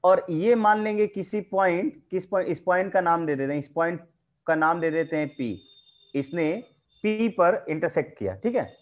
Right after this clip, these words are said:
यही कह रहा था क्वेश्चन कि दो सर्कल्स, अ, दो कॉर्ड्स है किसी सर्कल के और दोनों इक्वल लेंथ के हैं, दोनों इक्वल है, यानी कि एबी का लेंथ जो है वो सीडी के लेंथ के बराबर है।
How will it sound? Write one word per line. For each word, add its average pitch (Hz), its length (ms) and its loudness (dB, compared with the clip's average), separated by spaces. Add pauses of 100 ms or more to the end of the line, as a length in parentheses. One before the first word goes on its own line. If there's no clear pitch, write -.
(160)
यही 202 160 6
कह 240 160 4
रहा 233 140 6
था 233 140 2
क्वेश्चन 240 360 0 (380)
कि 202 100 0
दो 196 320 6
सर्कल्स, 220 580 2
अ, - 340 -8
दो 170 360 4
कॉर्ड्स 202 380 4
है 220 60 4
किसी 220 280 -4
सर्कल 196 380 4
के 226 160 0 (360)
और 170 60 4
दोनों 214 280 4
इक्वल 240 320 4
लेंथ 202 220 2
के 147 160 0
हैं, 101 280 -6
दोनों 180 240 0
इक्वल 202 240 4
है, 170 60 0
यानी 185 200 0
कि 180 180 -10
एबी 185 360 2
का 233 120 2
लेंथ 202 320 0
जो 196 100 2
है 196 80 4
वो 208 120 0
सीडी 190 340 -4
के 190 100 -4
लेंथ 185 240 -2
के 196 120 -6
बराबर 160 420 2
है। 202 240 -8